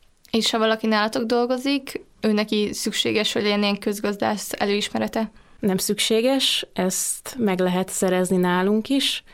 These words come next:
Speaker 2: Ugye nekem médiatudományból van egy alapszakos és egy mesterszakos diplomám, illetve fél évig voltam gazdasági újságíró gyakornok,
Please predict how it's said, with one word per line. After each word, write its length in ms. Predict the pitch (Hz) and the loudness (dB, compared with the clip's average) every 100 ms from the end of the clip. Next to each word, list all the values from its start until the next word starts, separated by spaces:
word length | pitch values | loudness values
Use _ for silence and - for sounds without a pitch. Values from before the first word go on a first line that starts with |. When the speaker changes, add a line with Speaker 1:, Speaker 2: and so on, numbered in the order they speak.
| - - - | -20 -20 -10
Speaker 2:
Ugye 360 | - 196 190 196 | -2 0 2 2
nekem 580 | 202 196 202 190 196 202 | 2 0 0 0 0 0
médiatudományból 1040 | 202 185 180 180 202 180 175 170 175 175 175 | 2 2 2 2 2 2 2 2 2 2 2
van 140 | 175 | 0
egy 160 | 165 - | 0 0
alapszakos 600 | 214 214 - 208 190 - | 0 0 -2 0 0 0
és 160 | 180 | 0
egy 100 | 170 | 0
mesterszakos 760 | 170 175 - 170 175 175 180 180 | 0 0 -2 -2 -2 0 0 0
diplomám, 580 | 180 202 208 226 240 240 - - - - - - | -2 0 0 2 0 -4 -18 -20 -20 -20 -20 -2
illetve 440 | 196 170 170 214 | 0 2 2 0
fél 260 | 208 185 175 | 2 2 4
évig 320 | 170 175 170 | 4 2 2
voltam 520 | 170 165 165 165 175 | 2 2 0 0 0
gazdasági 680 | 175 175 165 - 160 160 165 | 2 2 2 0 0 -2 0
újságíró 560 | 170 - 170 170 165 | 2 2 0 2 0
gyakornok, 680 | 156 165 180 190 226 233 | 0 -2 0 0 0 -2